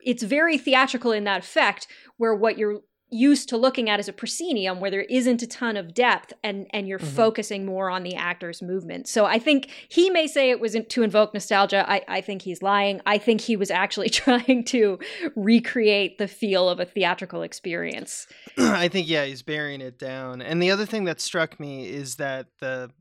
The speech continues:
Speaker 3: 'cause if you look at, this is ninety-five, so, like, if you're looking at, like, black and white films also made in this time, uh, it kinda had a re-, reemergence, but there was a lot happening that was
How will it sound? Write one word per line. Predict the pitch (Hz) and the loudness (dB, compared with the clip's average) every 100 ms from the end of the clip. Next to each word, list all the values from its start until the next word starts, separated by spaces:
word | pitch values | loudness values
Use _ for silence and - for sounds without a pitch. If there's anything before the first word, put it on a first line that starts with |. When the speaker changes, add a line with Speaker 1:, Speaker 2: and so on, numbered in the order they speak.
| _ _ _ - | _ _ _ -8
Speaker 3:
'cause | 175 | -6
if | 160 | -4
you | 165 190 | -2 0
look | 277 156 | 0 -2
at, | |
this | 170 160 | -6 -4
is | |
ninety-five, | 156 156 127 - 156 123 - | -2 -2 -4 -4 -4 -4 -4
so, | - 139 135 | -2 -2 0
like, | 139 131 | -4 -6
if | 147 175 | -10 -4
you're | 185 | -2
looking | 240 262 226 | -2 -2 -2
at, | 185 151 - | 0 0 -2
like, | 135 139 - | -4 -4 0
black | 151 160 | 0 0
and | 143 | -2
white | 139 147 143 - | -2 -2 -4 -12
films | _ - 147 135 127 | _ -6 -4 -4 -4
also | 135 143 139 | -2 -2 -6
made | 135 131 | -6 -8
in | 127 120 | -8 -8
this | 117 - | -6 -4
time, | 156 147 127 117 120 _ _ _ _ - _ | -2 -2 -4 -8 -14 _ _ _ _ -20 _
uh, | 147 151 147 139 95 | 2 4 4 2 -2
it | 151 | -6
kinda | - 190 208 | -2 2 2
had | 180 185 | 4 4
a | 165 | 4
re-, | 143 - - _ | 0 -6 -12 _
reemergence, | 147 160 147 135 151 180 135 135 127 - - - _ _ _ _ | 0 2 2 0 2 2 0 -6 -2 -2 -2 -4 _ _ _ _
but | 139 175 170 151 - _ _ | -12 2 4 2 -2 _ _
there | 151 135 175 | -18 0 2
was | 175 170 | 4 2
a | 170 | 0
lot | 156 160 185 185 | 0 2 2 0
happening | 185 185 - 175 165 151 143 | -2 -4 -2 -6 -4 -4 -2
that | 143 | -2
was | 139 139 123 | -2 -6 -10